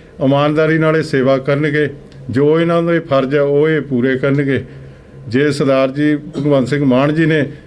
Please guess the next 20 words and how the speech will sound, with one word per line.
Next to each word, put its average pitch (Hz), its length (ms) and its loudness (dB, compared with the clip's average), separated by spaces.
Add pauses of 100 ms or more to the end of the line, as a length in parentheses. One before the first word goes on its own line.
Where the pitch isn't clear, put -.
(160)
ਮਾਣ 135 400 0 (260)
ਰੱਖ-, 135 480 0
ਕੀਤਾ 131 380 0
ਸਾਡਾ 143 300 0
ਸਾਰਿਆਂ 131 380 2
ਦਾ, 123 200 0 (300)
ਇਹ 156 180 0
ਉਹਨਾਂ 147 300 0
ਦਾ 131 260 0
ਨਾਮ 120 480 0
ਜਿਹੜਾ 117 300 0
ਹੋਰ 110 220 -2
ਵੀ 113 120 -4
ਉੱਚਾ 113 280 -4
ਕਰਨਗੇ। 110 440 -6
ਇਹਨਾਂ 123 200 -2
ਸ਼ਬਦਾਂ 110 360 -4
ਦੇ 139 100 -2
ਨਾਲ 131 220 -2
ਮੈਂ 139 180 -4